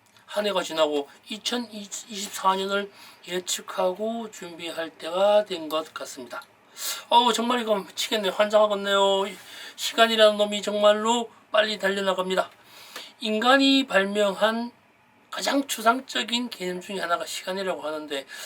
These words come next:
정말로 이건 예측할 수 없는 것 같습니다. 늘 오기만 하고 만날 수 없는 게 시간이라고 하더니, 아, 정말 바쁘게 지나갑니다. 네, 안녕하세요.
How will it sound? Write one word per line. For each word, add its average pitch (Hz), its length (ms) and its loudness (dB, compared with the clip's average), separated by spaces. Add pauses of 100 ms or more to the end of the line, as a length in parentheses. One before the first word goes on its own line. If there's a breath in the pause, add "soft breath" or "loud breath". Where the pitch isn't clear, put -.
(120 loud breath)
정말로 226 540 -2
이건 196 320 -8
예측할 208 380 -6
수 190 480 -10
없는 185 280 -14
것 196 180 -12
같습니다. 131 680 -16 (1400 loud breath)
늘 247 400 4
오기만 196 380 2
하고 190 140 4
만날 185 340 2
수 185 140 -10
없는 165 220 -10
게 185 100 -4
시간이라고 160 560 -4
하더니, 156 380 -8 (240 loud breath)
아, 156 240 2
정말 170 280 -6
바쁘게 180 280 -18
지나갑니다. 147 520 -8 (380 loud breath)
네, - 140 -8
안녕하세요. 175 520 2